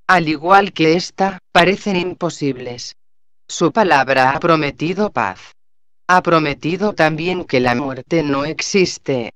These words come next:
que la resurrección tendrá lugar y que el renacimiento es la herencia del hombre. El mundo que ves no puede ser el mundo que Dios ama, y, sin embargo, su palabra nos asegura que Él ama al mundo.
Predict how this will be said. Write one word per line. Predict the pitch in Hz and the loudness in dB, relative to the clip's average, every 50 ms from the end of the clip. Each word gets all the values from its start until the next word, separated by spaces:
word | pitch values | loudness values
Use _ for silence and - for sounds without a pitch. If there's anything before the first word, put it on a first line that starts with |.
| _ | _
que | - 165 156 143 | -2 0 0 0
la | 127 123 | 0 -2
resurrección | 123 131 135 123 - - 139 131 127 127 120 117 - - - - 185 185 185 185 180 170 | -2 -4 -6 -6 -4 -4 -4 -2 -2 -4 -4 -4 -6 -10 -4 0 0 2 2 0 -4 -4
tendrá | - - 165 147 139 147 151 139 | 0 0 0 0 2 2 0 2
lugar | 135 139 143 135 131 151 170 180 165 | 2 2 0 0 2 2 0 0 0
y | 156 143 | -4 -4
que | - 165 160 | -2 -4 -2
el | 147 139 | -2 -2
renacimiento | 160 165 170 165 165 156 151 - - 165 156 147 139 131 127 123 123 - - 170 151 | -2 -2 -2 -2 -2 -4 -4 -4 -4 -4 -4 -4 -4 -6 -6 -8 -6 -2 0 0 2
es | 131 123 120 117 - | 0 -2 -4 -6 -6
la | - 113 110 | -4 -4 -4
herencia | 113 117 135 147 147 143 147 - - - 156 147 139 | -2 -2 0 0 0 -2 -4 -8 -6 -2 0 0 0
del | 127 139 135 135 | 2 0 0 0
hombre. | 151 143 135 127 117 110 110 107 110 _ _ _ _ _ _ _ _ _ _ _ | 0 -2 -4 -6 -8 -8 -10 -10 -14 _ _ _ _ _ _ _ _ _ _ _
El | 160 156 151 147 | 0 0 0 0
mundo | 147 160 170 190 202 202 190 190 185 - | -6 -6 -6 -6 -8 -4 -2 -2 -2 -2
que | - 147 127 | -2 -4 -2
ves | 117 147 151 147 139 131 143 | 0 -2 -2 -2 -4 -4 -2
no | 156 170 175 165 | -2 -2 -2 -2
puede | - - 151 160 160 156 143 147 | -4 -2 0 0 0 0 -4 -8
ser | 143 - - 190 175 156 | -10 -4 0 0 2 2
el | 156 147 135 | 2 -2 -2
mundo | 135 139 151 180 208 208 202 190 190 185 | -4 -4 -4 -6 -4 -6 -2 -2 -2 -2
que | - - 180 | 0 -2 -2
Dios | 175 - 156 165 151 - - | -2 -2 -4 -4 -4 -4 -2
ama, | 143 139 143 170 185 185 196 202 _ _ | -2 -2 -2 -2 -4 -6 -6 -8 _ _
y, | - 190 208 226 254 254 - _ | -2 -2 -2 -2 -4 -8 -16 _
sin | _ - - - 185 165 160 | _ -14 -4 -2 -2 -2 0
embargo, | 151 147 147 143 165 190 214 190 208 233 233 214 _ _ | -2 -4 2 2 2 2 2 -2 -6 -10 -10 -10 _ _
su | - - - 170 147 | -10 -2 -2 0 2
palabra | - 226 196 160 143 135 123 135 135 139 131 | 2 0 2 4 2 2 2 2 0 2 0
nos | 123 120 120 - - 185 | 0 -2 -4 -4 -6 -8
asegura | 170 - 156 147 139 165 170 170 165 190 180 | -6 -4 -6 -6 -4 -2 -2 0 0 -2 -2
que | - 160 151 147 156 170 | 0 2 2 2 2 0
Él | 196 196 | -2 0
ama | 196 190 185 170 143 131 | 0 0 0 0 -2 -2
al | 135 147 | -2 -2
mundo. | 147 143 135 131 120 117 113 110 110 110 117 | -4 -4 -6 -6 -6 -8 -10 -10 -12 -14 -18